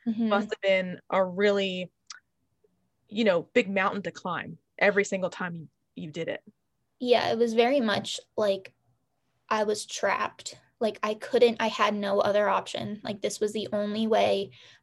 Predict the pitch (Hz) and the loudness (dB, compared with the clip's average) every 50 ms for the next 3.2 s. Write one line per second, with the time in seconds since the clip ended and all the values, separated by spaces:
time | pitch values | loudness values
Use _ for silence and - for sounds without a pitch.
0 | _ - 208 214 - 240 208 196 185 - - - 214 208 202 202 202 202 208 - | _ -4 -4 0 0 0 0 0 -2 -4 -2 0 0 0 0 -2 -4 -4 -4 -4
1 | - 208 196 202 202 220 - - - 202 190 202 220 220 208 - - - 226 - | -4 -2 0 2 2 0 0 -2 -4 0 2 4 4 4 2 0 -4 -6 -10 -12
2 | - - 208 190 185 190 - - - 208 190 196 208 214 - - 180 - - - | -6 -2 -2 -2 -2 -4 -6 -4 -2 0 0 0 0 0 -2 -2 -2 -2 -2 -4
3 | - - - | -6 -10 -12